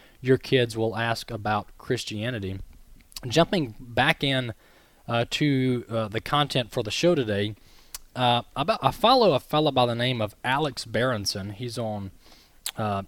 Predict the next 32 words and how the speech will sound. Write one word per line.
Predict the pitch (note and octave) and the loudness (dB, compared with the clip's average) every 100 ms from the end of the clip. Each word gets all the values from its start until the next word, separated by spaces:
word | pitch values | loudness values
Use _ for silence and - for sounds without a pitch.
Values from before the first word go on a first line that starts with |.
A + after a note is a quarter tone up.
| - | -6
Twitter | - E3+ D3+ | 8 8 10
is | A#2+ | 6
one | C3 A#2 | 2 0
of | |
the | F#2 | 0
platforms | A#2 A2+ - A2+ A2 | 0 0 -2 -4 -4
he | G#2+ | -4
is, | G#2+ A#2 | -4 -4
but | C3 | -2
he's | G3 B3+ | -2 0
a | E3+ | -2
former, | - E3+ E3+ B2+ - - - - - | 2 2 4 0 -2 -14 -20 -20 -4
uh, | A#2 A#2 | 0 4
New | C#3 | 6
York | D3+ D3 | 6 6
Times | - C#3+ C#3+ | 2 0 2
writer. | C3+ B2+ B2+ B2 G2+ - - - - - - - - | 2 4 2 0 -4 -16 -20 -20 -20 -20 -20 -18 -6
He | B2+ | 2
actually | D3+ E3+ - A#2+ | 4 4 2 4
got | B2 - | 2 2
canceled | - C3+ C#3 G#2 F#2 | 0 0 0 -6 -4
from | G#2+ | -6
them, | G#2 G#2+ A2 G#2+ - | -4 -2 -4 -8 -8
uh, | A2 G2+ G2+ F2 _ _ | -4 -2 -4 -8 _ _
uh, | A2 G#2+ G2+ - | -8 -8 -8 -4
and, | A#2 A2 | -2 -2
and | - A2 G2+ | -4 -4 0
other | B2 C3 | 2 2
platforms | G#2+ - C#3 C3 A#2 A2 A2+ | 0 2 2 2 -2 -4 -4
for | - A2+ | -6 -6
speaking | - - F#3+ A#3 D#3+ | -4 0 0 0 0
up, | G2 | 0